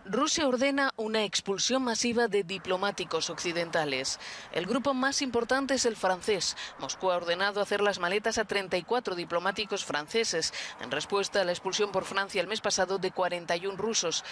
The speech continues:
acusados por París de llevar a cabo actividades de espionaje en su territorio. El Ministerio de Exteriores francés ha deplorado la decisión de Rusia en un comunicado en el que argumenta que mientras Francia expulsó a varias decenas de agentes rusos,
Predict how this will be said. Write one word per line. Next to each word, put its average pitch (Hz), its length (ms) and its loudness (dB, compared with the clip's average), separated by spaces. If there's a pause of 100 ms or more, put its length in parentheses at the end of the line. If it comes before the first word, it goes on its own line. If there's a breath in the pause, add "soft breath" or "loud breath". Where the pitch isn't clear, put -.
(160 loud breath)
acusados 226 560 0
por 262 160 0
París 175 360 0 (280 loud breath)
de 170 80 0
llevar 180 260 2
a 214 80 2
cabo 175 240 0
actividades 170 680 -2
de 175 60 -2
espionaje 151 460 -2
en 143 60 -4
su - 120 -6
territorio. 147 680 -6 (840)
El 202 140 0
Ministerio 196 560 0
de 175 160 2
Exteriores 165 540 0
francés 180 400 2
ha 208 80 4
deplorado 185 720 2
la 156 100 2
decisión 156 460 -2
de 160 80 0
Rusia 180 320 0
en 170 80 -6
un 180 100 -6
comunicado 175 680 -2 (240 loud breath)
en 165 120 -4
el 185 140 0
que 208 60 0
argumenta 214 420 0
que 202 120 0
mientras 170 360 -2
Francia 220 400 0
expulsó 190 540 0 (260 loud breath)
a 170 100 -2
varias 214 360 0
decenas 208 420 0
de 160 100 0
agentes 220 440 -2
rusos, 170 480 -2